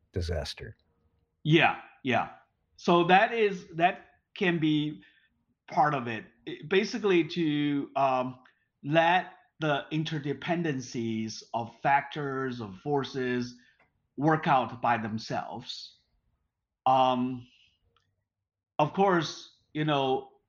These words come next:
Speaker 2: the, the leader is always watching.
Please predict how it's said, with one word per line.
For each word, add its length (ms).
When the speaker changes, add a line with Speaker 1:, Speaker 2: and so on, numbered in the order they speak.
Speaker 2:
the, 520
the 80
leader 400
is 100
always 640
watching. 720